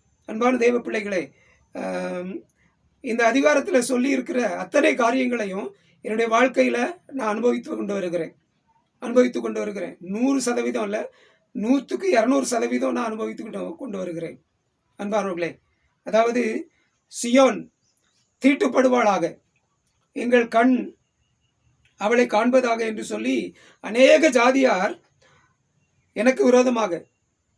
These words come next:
அதாவது, சியோன் குமாரத்தியாகிய எனக்கு விரோதமாக அநேக ஜாதியார் கூடியிருக்கிறார்கள். ஆமா, அநேக ஜாதியார், அதாவது, ஏராளமான பேர்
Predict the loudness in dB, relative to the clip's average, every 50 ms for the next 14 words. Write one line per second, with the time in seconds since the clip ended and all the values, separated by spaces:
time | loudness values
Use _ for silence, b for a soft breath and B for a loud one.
0 | _ -10 -4 -2 0 0 0 0 -2 -2 -2 -2 2 4 4 2 2 2 0 2
1 | 2 2 0 0 0 0 0 0 0 0 -2 -2 0 0 -2 -2 -2 -4 -4 -4
2 | -4 -4 -4 -4 -4 -4 -4 -4 -6 -8 -8 -12 _ -12 -10 -6 -2 -2 0 0
3 | 0 0 0 -2 -2 -2 -4 -6 -6 -8 -10 -8 -8 -8 -8 -8 -10 -10 -10 -10
4 | -10 -12 -16 -18 _ _ _ _ _ _ _ _ _ _ _ _ _ _ _ _
5 | _ _ _ _ _ _ _ _ _ _ -8 -6 -6 -6 -6 -8 -12 _ _ _
6 | _ _ _ _ _ _ _ _ _ _ _ _ _ _ _ -10 -2 2 4 4
7 | 6 4 4 4 4 2 2 2 0 -2 -4 -6 -8 -14 -12 -8 -6 -6 -6 -6
8 | -6 -6 -4 -2 0 2 4 4 4 4 2 2 0 0 -2 -4 -6 -6